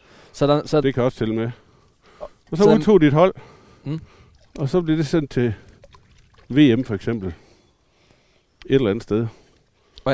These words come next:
Speaker 1: er det en, altså, når du siger et hold, er det sådan ligesom et Team Danmark? Altså ligesom med svømmer og
Speaker 2: Ja.
Speaker 1: fodboldspillere og sådan?
Speaker 2: Altså, det er, landsholdet består af fem mand,
Speaker 1: Ja.
Speaker 2: som, øh, skal fiske. Og så er der som regel en landsholdskaptajn med.
Speaker 1: Ja.
Speaker 2: Og,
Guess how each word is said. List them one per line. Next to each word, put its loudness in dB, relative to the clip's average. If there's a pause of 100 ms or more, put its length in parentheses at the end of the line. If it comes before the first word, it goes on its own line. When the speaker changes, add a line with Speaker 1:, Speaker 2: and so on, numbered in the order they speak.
Speaker 1:
er -2
det 2
en, -2 (100)
altså, -2
når -2
du -6
siger -2
et -2
hold, -2
er -2
det -4
sådan -6
ligesom -6
et -8
Team -6
Danmark? 0
Altså -6
ligesom -6
med 0
svømmer 0
og -2
Speaker 2:
Ja. -8
Speaker 1:
fodboldspillere -2
og -6
sådan? -10
Speaker 2:
Altså, -4
det 4
er, 6
landsholdet 0
består -2
af -2
fem -2
mand, -2 (800)
Speaker 1:
Ja. -6 (580)
Speaker 2:
som, -4
øh, -2 (340)
skal -10
fiske. -4 (840)
Og -6
så -4
er 2
der -2
som -10
regel 0
en 0
landsholdskaptajn -2
med. -6 (880)
Speaker 1:
Ja. -4 (680)
Speaker 2:
Og, -2